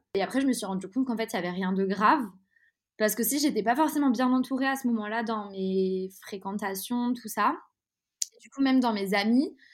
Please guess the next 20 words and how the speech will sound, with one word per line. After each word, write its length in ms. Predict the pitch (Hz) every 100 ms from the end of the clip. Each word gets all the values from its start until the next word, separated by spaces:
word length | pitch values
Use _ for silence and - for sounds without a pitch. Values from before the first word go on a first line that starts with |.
| - _ _ -
ou 320 | 220 214 208
même 260 | 208 226 247
au 60 |
début, 240 | 202 208 262
la 120 | 214
première 300 | - 220 240
réaction 280 | 208 - 226
de 40 |
ma 100 | 202
famille, 320 | 214 202 277
c'était 240 | 330 240 190
un 160 | 190 190
peu 180 | 247 269
genre, 220 | 226 226
bah, 120 | 196
c'est 120 | 190
un 100 | 180
peu 80 | 190
un 140 | 240 226
échec. 360 | 226 233 226